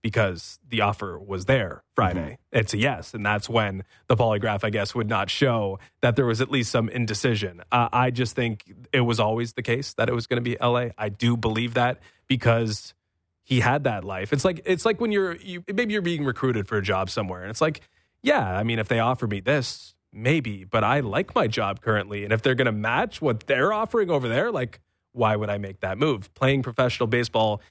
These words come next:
Speaker 1: in Los Angeles was a life that he didn't wanna give up, and I, I felt like that was always in the cards.
Speaker 2: I thought it was always very funny that there were, like, fifty guys that cover him who were all waiting on his decision,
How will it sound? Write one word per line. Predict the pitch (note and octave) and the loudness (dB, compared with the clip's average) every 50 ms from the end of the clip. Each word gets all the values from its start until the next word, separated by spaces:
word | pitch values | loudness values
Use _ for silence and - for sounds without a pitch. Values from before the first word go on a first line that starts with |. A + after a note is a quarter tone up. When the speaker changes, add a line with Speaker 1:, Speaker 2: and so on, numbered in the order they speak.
| _ _ | _ _
Speaker 1:
in | - C3 C3 | 2 2 4
Los | B2 A#2+ A#2 A#2+ A2+ - | 4 4 2 2 0 0
Angeles | B2+ B2+ B2 A#2 A#2 A#2 A2+ - - | 0 0 0 0 0 0 -2 -4 -4
was | A2 A2 G#2+ | -4 -2 0
a | A2+ | 0
life | G#2+ A2 A#2 A#2+ A#2 A2 - | 0 2 0 0 -2 -2 0
that | A2+ G#2 G#2 | 0 2 2
he | A#2+ A#2+ | 2 0
didn't | A#2 A#2 A2+ G2 | 0 -2 -4 -2
wanna | G#2 A2+ G#2+ | -2 -2 -2
give | G2 G2 G2 F#2+ G#2+ | -2 -6 -4 0 0
up, | B2+ D3+ D#3+ - _ - _ | 0 0 0 -4 _ -10 _
and | - A2+ A2 A2 A2 G#2+ G#2 - _ _ - | -2 0 0 0 -2 -4 -8 -12 _ _ -10
I, | F#2 - - | -10 -6 -2
I | A2 A2 G#2 | 0 0 2
felt | G2 B2 A2 G2+ G#2+ | 2 2 0 2 0
like | A2 G#2 | -2 0
that | - A2 | 0 -2
was | G#2+ G#2+ A2+ | -2 0 0
always | G#2+ G#2+ G#2+ G#2 G2+ | 0 0 0 -4 -6
in | G#2+ G#2+ | -10 -12
the | G2+ | -4
cards. | - B2+ C3+ C3 - - - _ _ _ _ _ _ _ _ _ _ _ _ - - _ _ _ _ _ _ _ _ _ _ _ - | 0 0 0 0 0 -6 -14 _ _ _ _ _ _ _ _ _ _ _ _ -20 -20 _ _ _ _ _ _ _ _ _ _ _ 0
Speaker 2:
I | F#2+ G#2 A2 A2+ A#2 A#2+ B2 A#2+ A#2+ A#2 A2 G#2 - - _ _ _ _ _ _ _ _ _ _ - | 2 2 4 4 2 2 2 2 0 0 0 -2 -4 -8 _ _ _ _ _ _ _ _ _ _ -20
thought | - - - A2 G#2+ G#2 G2+ F#2+ - _ _ _ _ _ | -10 -2 2 2 4 4 2 0 -2 _ _ _ _ _
it | - G2 | 0 2
was | F#2+ F#2 E2+ | 2 2 2
always | G2 G2 G2+ G2+ F2+ | 2 2 2 0 0
very | D#2 G2+ G2 F#2+ F#2 | 0 2 2 2 0
funny | - - F#2+ F#2 F2+ F2 | -2 -2 -2 -2 -2 -2
that | E2 F2 E2+ | -4 -4 -4
there | - F2+ | -2 0
were, | F2 F2 | 0 0
like, | F2 E2+ E2+ E2 | 0 0 -2 -4
fifty | - - G2 F#2 - - F#2+ F2 | -4 -6 -6 -6 -4 -4 -4 -2
guys | E2 F#2 E2+ F2 F2+ F#2+ G2+ G2+ F#2+ - - _ _ _ | 0 2 2 2 2 2 0 -2 -4 -8 -14 _ _ _
that | F#2 E2+ E2 D#2+ - _ | 0 2 2 0 -2 _
cover | - - F2+ D#2+ G2+ F#2+ | -2 -2 2 2 2 2
him | F#2 A2+ A#2 A#2+ B2 A2+ _ _ _ _ _ _ _ _ | 2 2 0 -2 -4 -8 _ _ _ _ _ _ _ _
who | - G2+ | 0 2
were | G2 F#2+ F2+ | 2 2 2
all | - F2+ F#2 F2+ F#2 | 2 2 2 2 0
waiting | F2 F2+ F2 F2+ F#2+ G2 G#2 G#2 G2+ | 0 0 0 0 0 0 -2 -2 -2
on | - F#2+ F#2+ F#2+ | 0 0 2 2
his | F#2 F#2+ | 0 -2
decision, | E2+ - F2+ - G2+ G2 F2 G#2+ A2 G#2+ A2 A2 | -6 -8 -6 -2 0 0 2 2 0 0 -2 -4